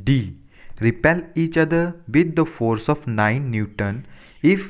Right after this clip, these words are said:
the separation between them become three D, the force of the repulsion will be," हमारे पास दो चार्ज हैं जो कि सेपरेट हुए हैं डिस्टेंस डी से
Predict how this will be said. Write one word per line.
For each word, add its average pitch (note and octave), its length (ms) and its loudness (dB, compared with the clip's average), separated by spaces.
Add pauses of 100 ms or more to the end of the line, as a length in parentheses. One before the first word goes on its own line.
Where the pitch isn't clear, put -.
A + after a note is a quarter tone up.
(140)
the A2+ 160 -4
separation A#2 720 0
between F3 460 0 (460)
them A2 320 0
become D#3+ 340 0 (140)
three D3+ 260 0 (680)
D, B2+ 160 2 (600)
the A2 160 4
force F#3 400 2
of F3 160 0
the E3+ 140 4
repulsion F3 580 0 (260)
will A2 240 2
be," B2+ 160 4 (340)
हमारे G2+ 280 2
पास D#3+ 300 2 (120)
दो A2+ 160 2
चार्ज A#2+ 440 0
हैं D3 120 0
जो C3+ 120 2
कि C#3+ 120 0
सेपरेट C3 600 0
हुए D3 220 -2
हैं D#3+ 260 0 (340)
डिस्टेंस D#3+ 600 0
डी A#2+ 280 2
से G2 380 -6